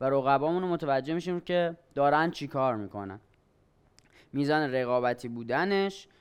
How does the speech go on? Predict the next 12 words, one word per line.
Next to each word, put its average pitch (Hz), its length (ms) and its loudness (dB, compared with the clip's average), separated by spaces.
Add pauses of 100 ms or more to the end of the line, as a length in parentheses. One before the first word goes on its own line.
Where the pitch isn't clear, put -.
(140)
عباراتی 123 500 -2
که 123 120 -8
کمتر 127 640 0
جستجو 190 520 -6
می‌شن 175 480 -2
برای 135 380 2
حذف 156 680 0 (1000)
و 180 140 8
پیدا 156 340 2
کردن 147 420 0
پیشنهاد 147 540 -4
و 131 40 -4